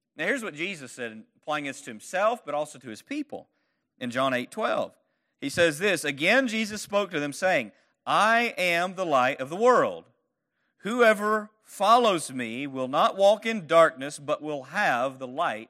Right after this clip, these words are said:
of life.'" So the only reason that Christians can be the light of the world is firstly because Jesus is the light of the world, the one who has saved us, and he's made us in, in, into that same, uh, light. So light gives clarity.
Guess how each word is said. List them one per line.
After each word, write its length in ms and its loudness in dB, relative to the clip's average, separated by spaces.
of 360 -12
life.'" 300 -8
So 300 -4
the 140 -4
only 240 2
reason 520 -4
that 140 -10
Christians 680 -4
can 220 -8
be 140 -8
the 80 -8
light 200 -2
of 60 -8
the 60 -18
world 500 -8
is 220 -10
firstly 540 0
because 360 -8
Jesus 680 -6
is 140 -12
the 60 -8
light 200 -2
of 80 -10
the 40 -18
world, 520 -4
the 60 -8
one 220 -2
who 100 -8
has 160 -10
saved 360 0
us, 160 -8
and 80 -14
he's 160 -12
made 360 -4
us 280 -6
in, 240 -8
in, 180 -4
into 240 -6
that 240 0
same, 460 -8
uh, 300 4
light. 440 -4
So 280 -4
light 280 -2
gives 160 -8
clarity. 480 -6